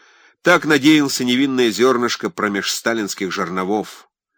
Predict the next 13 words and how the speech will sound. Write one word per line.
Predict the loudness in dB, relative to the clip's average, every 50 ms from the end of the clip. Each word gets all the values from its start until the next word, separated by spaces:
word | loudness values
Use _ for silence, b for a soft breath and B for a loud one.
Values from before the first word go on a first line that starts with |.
| _ _ _ _ _ _ _ _ _ _ _
Хотелось | _ _ -14 -12 -8 -6 -6 -6 -4
согласиться | -4 -6 -6 -6 -6 -6 -6 -6 -8 -10 -10 -12 -12 -12
с | -12 -14 -14
ним, | -14 -16 -14 -12
уютно | -6 -2 -2 -2 -2 -2 -6 -8 -8
отбыть | -10 -10 -12 -12 -10 -10
срок, | -10 -6 -4 -4 -4 -4 -4 -6
а | -8
потом | -8 -8 -8 -8 -8 -8
вычеркнуть | -6 -4 -4 -4 -4 -8 -12 -12 -12 -16 -16 -14 _
пережитое | -12 -10 -10 -10 -10 -12 -12 -14 -14 -14
из | -14 -16 -14
головы. | -14 -12 -12 -10 -10 -12 -12 -14 -18